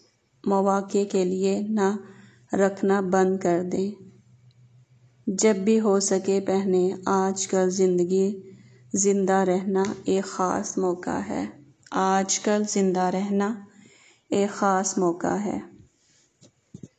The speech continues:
ये जबर भी देखा है तारीख की नज़रों ने, ये जबर भी देखा है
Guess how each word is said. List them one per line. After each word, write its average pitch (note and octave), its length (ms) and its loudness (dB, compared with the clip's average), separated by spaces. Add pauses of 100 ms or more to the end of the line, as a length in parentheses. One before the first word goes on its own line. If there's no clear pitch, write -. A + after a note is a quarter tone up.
(440)
ये G#3+ 220 4
जबर G#3+ 380 2
भी A3 180 2
देखा G3 420 2
है G#3 180 0 (100)
तारीख G3 600 0
की G3 100 0
नज़रों F3+ 440 0
ने, F3+ 260 -2 (1040)
ये G3 280 2 (100)
जबर G3+ 400 2
भी G#3 220 2
देखा F#3+ 380 0
है A3 240 -2